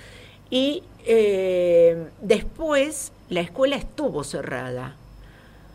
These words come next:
un tiempo y vino un comodoro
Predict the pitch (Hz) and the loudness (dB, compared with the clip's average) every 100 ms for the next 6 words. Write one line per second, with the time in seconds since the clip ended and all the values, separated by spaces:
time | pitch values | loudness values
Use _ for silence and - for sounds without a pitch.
0 | - - 208 202 208 220 196 - 208 - | -20 -10 -10 -8 0 0 0 -6 -6 -6
1 | - - 254 277 294 - _ - 196 247 | -12 -8 -2 -2 -4 -14 _ -8 -4 -2
2 | 254 233 - 277 285 240 185 175 190 196 | 0 -2 -4 -4 -4 -4 -2 0 2 2
3 | 156 151 | 0 -4